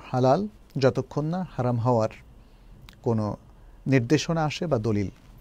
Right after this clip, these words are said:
কফি, তারপরে এনার্জি ড্রিঙ্কস, ড্রিঙ্কস, এগুলো নিয়ে হয়তো একাধিক, আহ, বক্তব্য রয়েছে, কিন্তু যদি আমরা বিশ্লেষণ করি, তাহলে আমাদের কাছে স্পষ্ট হয়ে যায়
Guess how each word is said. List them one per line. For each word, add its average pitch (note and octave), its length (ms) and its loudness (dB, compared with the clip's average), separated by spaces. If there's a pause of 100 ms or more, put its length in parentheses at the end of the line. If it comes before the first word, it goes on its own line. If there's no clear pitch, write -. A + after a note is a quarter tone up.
(1900)
কফি, E3+ 680 4 (1040)
তারপরে C3 500 2
এনার্জি D3+ 460 4
ড্রিঙ্কস, C3 680 4 (460)
ড্রিঙ্কস, A#2+ 560 4
এগুলো F3+ 260 6
নিয়ে E3+ 300 4 (200)
হয়তো C#3+ 340 0
একাধিক, B2 400 2 (240)
আহ, A#2 400 -4
বক্তব্য A#2 500 -2
রয়েছে, B2 580 2 (920)
কিন্তু D3 540 2 (600)
যদি D#3 300 4
আমরা F#3 560 4 (600)
বিশ্লেষণ F3+ 540 2
করি, A2+ 260 2
তাহলে C3 320 0
আমাদের B2+ 280 0
কাছে C#3 240 -2
স্পষ্ট - 500 -4
হয়ে A#2+ 260 0
যায় G#2+ 420 -2